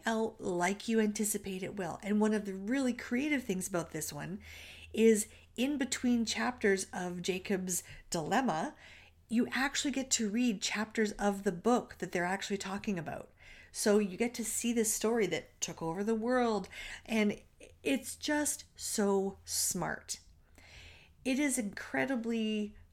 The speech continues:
um, discussable. Is that a word? Discussable? <laughs> You'll want to talk to somebody about this book after you read it. So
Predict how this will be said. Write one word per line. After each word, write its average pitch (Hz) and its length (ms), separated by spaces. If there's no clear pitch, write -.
um, 160 480
discussable. 254 640
Is 185 80
that 320 160
a - 20
word? 392 320
Discussable? 254 800
<laughs> 294 120
You'll 240 360
want 370 160
to 320 120
talk 302 220
to 214 80
somebody 165 440
about 214 340
this 240 140
book 214 220
after 196 240
you 170 140
read 160 180
it. - 160
So 190 300